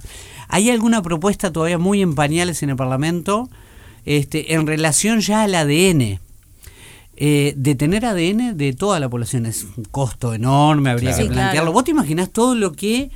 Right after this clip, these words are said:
Speaker 1: emergería de tener realmente el A D N de cada uno de nosotros?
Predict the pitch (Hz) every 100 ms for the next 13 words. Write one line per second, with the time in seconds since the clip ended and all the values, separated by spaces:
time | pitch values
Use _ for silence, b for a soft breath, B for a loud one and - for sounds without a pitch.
0 | b b b - 165 165 170 170 165 135
1 | 175 170 165 208 240 220 156 120 120 135
2 | 120 131 151 165 160 139 156 151 139 131
3 | 127 139 147 127 120 131 131 131 127 113
4 | - 160 190 151